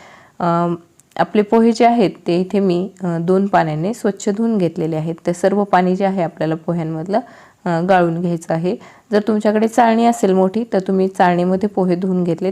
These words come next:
तरी चालेल. तर पहा, पोहे आपले स्वच्छ धुवून झालेले आहेत. आता आपल्याला याच्यामध्ये,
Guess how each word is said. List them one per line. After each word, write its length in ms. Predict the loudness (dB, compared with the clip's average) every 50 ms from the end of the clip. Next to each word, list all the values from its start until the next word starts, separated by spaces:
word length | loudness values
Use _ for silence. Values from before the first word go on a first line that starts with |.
| -2 -2
तरी 140 | -2 -2 -2
चालेल. 460 | -4 -4 -4 -4 -4 -6 -10 -8 -10
तर 40 | -10
पहा, 300 | -4 -2 0 0 0 0 -2 -6 -20 -20 -20 _ _ 0
पोहे 180 | 2 4 6
आपले 260 | 4 4 2 0 -2 -2
स्वच्छ 320 | 0 0 -2 0 0 -2
धुवून 280 | 0 0 0 0 0 0
झालेले 340 | 0 0 0 2 2 2
आहेत. 220 | 2 2 0 0 -2 -2 -6
आता 180 | -4 0 2
आपल्याला 320 | 0 2 2 0 0 2 2
याच्यामध्ये, 640 | 2 0 0 0 -2 0 0 -2 -2 -2 -4 -4